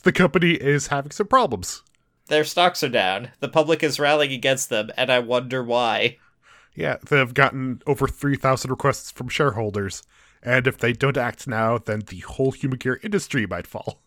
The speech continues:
Speaker 2: Yes, they're having a bit of a morality dilemma. Like, the vice president, uh, and his assistants, they are advising immediately shutting down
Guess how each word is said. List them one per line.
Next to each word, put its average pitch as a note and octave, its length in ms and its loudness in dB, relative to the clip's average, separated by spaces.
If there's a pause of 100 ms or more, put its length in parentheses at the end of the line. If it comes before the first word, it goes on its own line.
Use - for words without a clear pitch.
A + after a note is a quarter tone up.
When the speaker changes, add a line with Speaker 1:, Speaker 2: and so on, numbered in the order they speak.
(240)
Speaker 2:
Yes, A2+ 300 -2
they're B2+ 140 0
having G3 320 0
a C#3+ 80 4
bit C#3+ 220 -2
of C#3 100 -4
a C3 100 4
morality A2+ 640 0
dilemma. G#2+ 640 -6
Like, A#2+ 260 2
the B2 180 -4
vice C#3 260 4
president, C#3 640 0 (360)
uh, B2+ 200 4
and B2 160 0
his B2+ 140 -4
assistants, B2 580 -6
they B2+ 220 4
are A#2+ 200 4
advising B2 720 0
immediately C#3 720 -4
shutting C3 400 -2
down A2 360 0